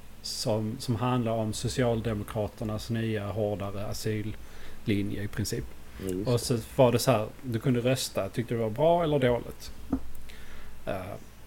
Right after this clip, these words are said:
Speaker 1: väldigt förenklat, men det var i alla fall typ ettusen någonting per som hade röstat att det var bra och typ femtio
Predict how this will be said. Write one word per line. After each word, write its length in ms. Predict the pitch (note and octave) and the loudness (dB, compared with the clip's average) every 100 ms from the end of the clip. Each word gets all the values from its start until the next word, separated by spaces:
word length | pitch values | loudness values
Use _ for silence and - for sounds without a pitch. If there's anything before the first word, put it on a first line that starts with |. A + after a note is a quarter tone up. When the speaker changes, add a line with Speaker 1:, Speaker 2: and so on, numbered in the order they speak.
| - - | -16 -10
Speaker 1:
väldigt 360 | A#2 D#3 D3 - | 4 8 8 6
förenklat, 500 | C#3 A#2 - A2+ - | 4 4 0 -2 2
men 100 | B2+ | 6
det 60 | |
var 140 | B2+ D3 | 6 6
i 40 | |
alla 120 | C#3 | 6
fall 140 | B2+ A2+ | 4 2
typ 200 | B2+ A#2 - | 2 -2 0
ettusen 600 | C#3 B2+ - C3 B2 A#2+ | 0 0 4 4 4 0
någonting 360 | A#2+ A2+ - A2 | 2 0 -2 -4
per 260 | - A2 | 0 -2
som 160 | G#2+ A#2+ | -2 -2
hade 180 | G#2+ A2 | -2 -2
röstat 380 | A2 - F#2+ - | -4 -4 -6 -6
att 100 | F2+ | -6
det 60 | |
var 140 | F#2+ D#2+ - | -6 -8 -6
bra 300 | B2+ B2+ C#3 D3 - | 2 4 4 2 0
och 220 | A#2 A2 | 0 0
typ 180 | A2+ A2+ | -2 -2
femtio 720 | - - - G2+ G#2 - G#2+ | -8 -4 0 0 0 -6 -6